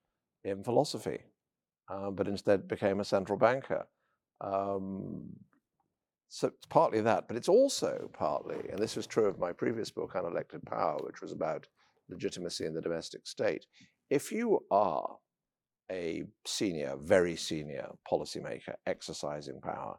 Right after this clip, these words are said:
in the background all the time are a whole set of assumptions about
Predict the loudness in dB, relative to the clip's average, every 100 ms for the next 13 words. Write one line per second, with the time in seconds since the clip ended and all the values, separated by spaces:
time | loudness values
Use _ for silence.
0 | _ _ _ _ _ -4 -2 -2 0 0
1 | 0 -4 -4 -4 -8 -12 -18 -8 0 2
2 | 2 -2 -4 -8 -6 -12 -16 _ _ _
3 | _ _ -6 -4 -4 -4 0 2 2 0
4 | 0 -6 -4 -4 -4 -8 -10 -12 -16 -16
5 | -14 -12 -10 -4 -2 0 -2 -6 -10